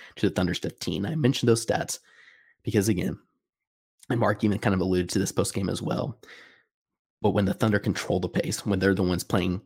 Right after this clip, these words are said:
and getting out in transition and getting steals and deflections and getting the points off turnovers, that's when they're at their best. That's when they're winning basketball games. That's what we saw last night against the Golden State Warriors.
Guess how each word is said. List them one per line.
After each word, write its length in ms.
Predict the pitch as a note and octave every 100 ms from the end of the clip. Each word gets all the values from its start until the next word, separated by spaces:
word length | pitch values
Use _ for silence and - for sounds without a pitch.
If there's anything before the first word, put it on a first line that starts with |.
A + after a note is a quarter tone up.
| _ -
and 120 | F#2
getting 200 | F#2+ F2
out 80 | E2
in 80 | -
transition 600 | A2+ F#2+ F#2+ - F2 F2+
and 120 | G2
getting 180 | F#2+ F#2
steals 280 | - F#2
and 100 | F#2+
deflections 640 | - - - - - - - - -
and 140 | G2+ G2
getting 180 | G2 F2
the 60 |
points 260 | - E2 -
off 140 | -
turnovers, 560 | - F#2 E2 - F#2+ - _ _ _ _ _ -
that's 200 | F2 -
when 100 | F2+
they're 160 | F#2+
at 80 | E2+
their 120 | E2+
best. 480 | - F2 - - - _ _
That's 200 | - F#2
when 80 | F2+
they're 100 | E2+
winning 240 | D#2+ D#2+ D#2+
basketball 400 | - - - -
games. 180 | - -
That's 320 | - - - - -
what 180 | - -
we 80 |
saw 220 | F3 - -
last 180 | F3+ -
night 260 | F2 - -
against 160 | F#2+ -
the 60 |
Golden 180 | F#2+ G2
State 240 | - F2+ -
Warriors. 460 | G2 D2+ - -